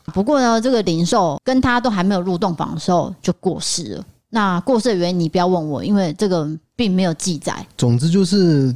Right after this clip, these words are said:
Speaker 2: 新婚不久就离开了啦，
Speaker 1: 对。
Speaker 2: 哈。
Speaker 1: 那当时陈守娘才十九岁而已，
Speaker 2: 很年轻呢哦。
Speaker 1: 她，她就发誓说：“我要为丈夫守节，我不要再婚了。”
Speaker 2: 嗯。
Speaker 1: 好，这时候婆婆跟小姑就认为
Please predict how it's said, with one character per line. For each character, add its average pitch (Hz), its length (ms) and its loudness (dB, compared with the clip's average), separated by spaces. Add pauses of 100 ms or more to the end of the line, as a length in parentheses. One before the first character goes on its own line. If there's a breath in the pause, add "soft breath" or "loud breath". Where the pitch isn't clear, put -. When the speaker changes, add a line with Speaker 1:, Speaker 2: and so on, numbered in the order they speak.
Speaker 2:
新 - 420 2
婚 151 220 4
不 147 140 2
久 104 240 -2
就 113 240 -2 (200)
离 95 200 0
开 95 320 -2
了 90 120 0
啦， - 20 2
Speaker 1:
对。 190 160 0
Speaker 2:
哈。 90 460 -6
Speaker 1:
那 254 120 0
当 320 200 2
时 262 120 4
陈 214 200 0
守 202 140 0
娘 160 160 -2
才 160 160 -2
十 - 220 -6
九 - 180 -2
岁 131 260 -4
而 113 140 -6
已， - 100 -12
Speaker 2:
很 104 160 2
年 104 200 2
轻 117 300 0
呢 110 80 0 (120)
哦。 98 200 -6
Speaker 1:
她， - 80 -2
她 277 40 0
就 269 120 0
发 208 240 0
誓 202 180 0
说 170 500 2
：“我 185 120 0
要 196 100 2
为 233 160 2
丈 196 240 -2
夫 185 140 0
守 117 240 -4
节， - 280 -10
我 170 160 -2
不 180 120 -2
要 180 140 2
再 160 200 -2
婚 120 320 -6
了。” 82 100 -8 (180 loud breath)
Speaker 2:
嗯。 92 120 -12 (160 loud breath)
Speaker 1:
好， 160 300 -2
这 240 100 0
时 240 100 0
候 233 120 2
婆 180 240 -2
婆 175 220 -2
跟 180 160 0
小 165 260 0
姑 170 180 -2
就 190 140 0
认 185 180 0
为 151 240 -8